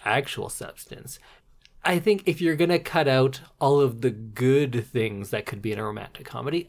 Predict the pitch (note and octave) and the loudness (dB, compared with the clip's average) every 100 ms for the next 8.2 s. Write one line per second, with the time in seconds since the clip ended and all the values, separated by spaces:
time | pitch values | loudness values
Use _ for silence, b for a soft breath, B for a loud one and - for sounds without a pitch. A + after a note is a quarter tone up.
0 | G3+ - - C4+ C#4+ C#4 C4+ A3 A#3+ B3 | -12 -12 -4 -2 -2 -4 -8 -8 -12 -8
1 | B3 A#3+ - - B3 B2+ _ b b b | -8 -8 -12 -10 -10 -10 _ b b b
2 | - G3 B3+ F#3 E3+ C3+ B2+ B2 A#2 A2+ | -4 -2 0 2 2 2 2 2 0 -2
3 | A#2 - A2+ G#2+ G#2+ A#2+ G#2+ A#2 A#2 - | -6 -6 -6 -2 0 0 0 -2 -4 -4
4 | A2+ G2 - - G#2+ - - b b b | -6 -8 -10 -12 -12 -14 -20 b b b
5 | C3 C3 A#2+ A2+ A2 A2+ A#2 A#2+ A2+ G#2+ | -2 0 0 2 0 -2 -2 -2 -2 -2
6 | A2 D3+ C3+ G#2+ G#2+ - - - - G#2 | 0 2 2 0 -2 -6 -8 -10 -8 -6
7 | B2 A2+ G2+ - - - - - - A2 | -4 -4 -6 -10 -12 -12 -10 -10 -8 -6
8 | A2+ B2 | -8 -10